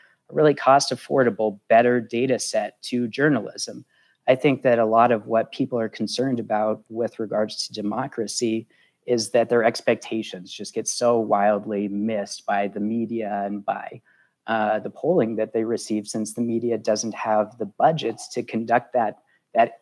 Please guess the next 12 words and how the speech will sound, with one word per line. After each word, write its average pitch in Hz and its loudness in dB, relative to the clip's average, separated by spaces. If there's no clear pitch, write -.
that 123 4
information 123 2
gathering 107 -2
anymore. 104 -10
So 127 4
what 127 8
we 123 6
can 117 -6
do 151 6
is 110 2
just, - -6
uh, 117 4